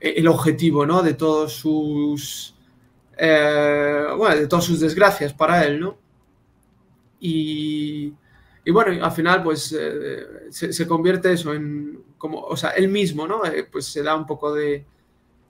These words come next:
construye su propia imagen, porque al final, eh, pues, como todo ser humano, eh, a todos nos llega el día, a él le llegó, eh, pero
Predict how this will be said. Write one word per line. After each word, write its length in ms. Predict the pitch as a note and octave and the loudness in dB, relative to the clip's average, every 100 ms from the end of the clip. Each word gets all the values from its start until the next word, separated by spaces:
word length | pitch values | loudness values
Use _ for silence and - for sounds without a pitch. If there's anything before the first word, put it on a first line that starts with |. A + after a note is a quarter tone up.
| _ - _ _ - | _ -20 _ _ -4
construye 520 | E3 E3 A#3 A#3 D#3+ | -2 0 0 2 0
su 140 | E3 | -2
propia 280 | D3+ E3 E3 | -4 -2 0
imagen, 440 | D3+ D#3 - F3+ - _ - | 0 -2 -6 -10 -10 _ -12
porque 180 | D3 C#3+ | -6 -4
al 80 | |
final, 380 | C3 D3 D3 D#3 | -4 -2 0 2
eh, 320 | D#3 C#3+ C#3+ - | 2 2 -2 -8
pues, 340 | C3+ B2+ - _ _ _ _ _ _ _ | -16 -18 -20 _ _ _ _ _ _ _
como 360 | D3+ D3 D3 | -6 -4 -4
todo 260 | C#3+ E3+ F3+ | 0 2 2
ser 140 | F3 | 2
humano, 480 | E3+ F3+ G3 A3 F3 | 2 4 2 2 0
eh, 220 | D#3+ D3+ | -4 -6
a 140 | C#3+ D#3 | -6 -4
todos 240 | D#3+ D#3+ | -2 -2
nos 140 | D#3 D#3 | -2 -2
llega 500 | D#3 D#3 D#3 D#3 D#3 | 0 0 0 -2 -4
el 120 | D#3 | -2
día, 380 | F3+ G3 A3+ - _ _ _ _ _ | 2 0 -2 -12 _ _ _ _ _
a 160 | - C#3+ | -4 -2
él 100 | D3 | 0
le 100 | D3+ | 0
llegó, 380 | E3 G#3 B3 - C#3+ | 2 2 0 -4 -6
eh, 640 | D3+ C#3+ C#3+ C#3+ - - | -4 -2 -4 -8 -14 -10
pero 480 | - D#3 D3 D3 - | -4 2 2 0 -6